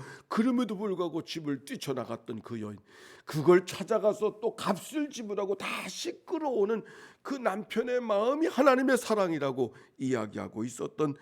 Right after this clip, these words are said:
십 장 이전의 말씀을 우리가 기억하는데, 오늘 여기 성경의 십일 장의 말씀은 자기를 버리고 멀리 떠난 자식을 끝까지 찾아가서 불붙는 마음으로 그를 끌어안는 그 아비의 마음.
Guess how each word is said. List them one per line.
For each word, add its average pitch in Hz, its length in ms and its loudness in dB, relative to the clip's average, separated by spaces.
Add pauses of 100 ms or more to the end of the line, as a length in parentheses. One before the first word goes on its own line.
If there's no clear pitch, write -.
(220)
십 - 320 -8
장 127 360 -4
이전의 107 500 -8 (200)
말씀을 98 920 -6
우리가 104 280 -6
기억하는데, 107 800 -4 (560)
오늘 107 200 4
여기 104 180 2
성경의 107 520 -2
십일 110 320 -4
장의 110 240 -2
말씀은 110 480 0 (340)
자기를 117 440 -2
버리고 113 380 0
멀리 117 640 0
떠난 113 300 -4
자식을 139 480 -2 (340)
끝까지 - 720 -8
찾아가서 120 760 -12 (140)
불붙는 254 580 -6
마음으로 220 440 0
그를 214 320 -4
끌어안는 320 640 2
그 - 160 -4
아비의 196 520 -2
마음. 135 300 -12